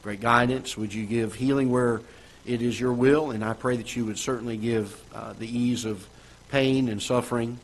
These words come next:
and give comfort to those that are caring for them and, and watching over them. May we be a help and an encouragement along the way to come along and to provide things that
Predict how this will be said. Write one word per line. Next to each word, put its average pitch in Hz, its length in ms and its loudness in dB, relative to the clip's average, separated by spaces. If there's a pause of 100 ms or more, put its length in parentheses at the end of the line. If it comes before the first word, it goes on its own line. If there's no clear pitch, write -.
(540)
and 113 160 -6
give 123 180 2
comfort 127 380 0
to - 80 -6
those 123 340 4
that 117 120 -2
are 104 80 -6
caring 135 340 0
for 123 160 -6
them 131 400 0
and, 101 320 -6
and 101 220 -10
watching 113 400 -2
over 107 180 -4
them. 107 340 -4 (520)
May 113 140 -2
we 120 120 2
be 120 160 2
a 117 80 0
help 120 320 2
and 110 80 -2
an 110 100 -2
encouragement 110 560 0
along 110 280 0
the 110 60 0
way 110 400 0
to 101 260 -6 (420)
come 123 260 4
along 117 460 2
and 104 140 -4
to 110 160 -6
provide 113 480 -2
things 117 400 -2
that 104 120 -6